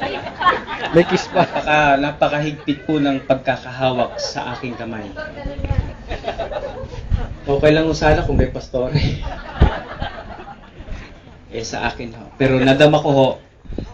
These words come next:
Speaker 2: na yung paghawak niya ng aking kamay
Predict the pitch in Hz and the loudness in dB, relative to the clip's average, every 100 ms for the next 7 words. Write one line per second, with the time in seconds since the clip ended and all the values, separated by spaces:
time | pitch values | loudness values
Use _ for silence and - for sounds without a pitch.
0 | - 151 151 160 170 170 165 156 151 143 | -10 0 2 4 4 2 0 -2 -4 -2
1 | 151 160 147 156 143 135 131 131 135 131 | 4 4 4 -2 -4 -2 -6 -4 -2 -2
2 | 123 | -2